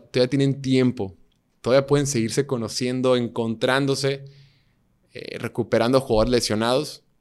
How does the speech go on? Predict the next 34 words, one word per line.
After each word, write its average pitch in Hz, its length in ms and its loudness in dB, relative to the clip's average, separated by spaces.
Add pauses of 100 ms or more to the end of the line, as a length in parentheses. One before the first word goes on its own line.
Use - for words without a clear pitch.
(180)
y 104 140 -12
eventualmente 139 480 -6
pueden 139 160 -4
estar 135 180 -4
bien. 165 240 -6 (760)
Pero 127 100 0
lo 120 60 4
más 143 140 2
chistoso 175 340 2
es - 80 2
que 175 60 0
este 170 140 0
equipo 170 240 0
de 139 80 6
Tampa 123 340 2
Bay, 156 280 2 (160)
cuando 117 200 -2
inició 113 200 2
la 135 60 0
temporada, 127 480 0
eran 151 320 -2
favoritos 135 580 4
para 123 160 0
ganar 110 140 -2
el 123 60 -6
Super 113 220 -4
Bowl. 101 200 -2
Perdón, 120 260 4 (300)
eran 143 240 0
favoritos 127 340 4
para 123 200 0
ganar 110 100 -2
su 131 100 -4
conferencia 131 540 0